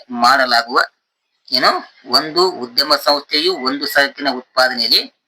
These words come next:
ಬಳಸುವ ಉತ್ಪಾದನಾಂಗಗಳ ಮೇಲೆ ಮಾಡಲಾಗುವ ವೆಚ್ಚವನ್ನ ನಾವೇನ್ ಕರಿತೀವಿ? ಉತ್ಪಾದನಾ ವೆಚ್ಚ ಅಂತ ಕರಿತೀವಿ. ಅಂದ್ರ ಏನ್ ನಾಲ್ಕು ಉತ್ಪಾದನಾಂಗ ಬರ್ತಾವಲ್ಲ, ಎಷ್ಟು?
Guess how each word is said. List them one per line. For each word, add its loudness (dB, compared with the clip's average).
ಬಳಸುವ 2
ಉತ್ಪಾದನಾಂಗಗಳ 0
ಮೇಲೆ -2
ಮಾಡಲಾಗುವ 2
ವೆಚ್ಚವನ್ನ 0
ನಾವೇನ್ 0
ಕರಿತೀವಿ? -6
ಉತ್ಪಾದನಾ 0
ವೆಚ್ಚ -2
ಅಂತ -2
ಕರಿತೀವಿ. -4
ಅಂದ್ರ 0
ಏನ್ 0
ನಾಲ್ಕು -2
ಉತ್ಪಾದನಾಂಗ 2
ಬರ್ತಾವಲ್ಲ, 0
ಎಷ್ಟು? -2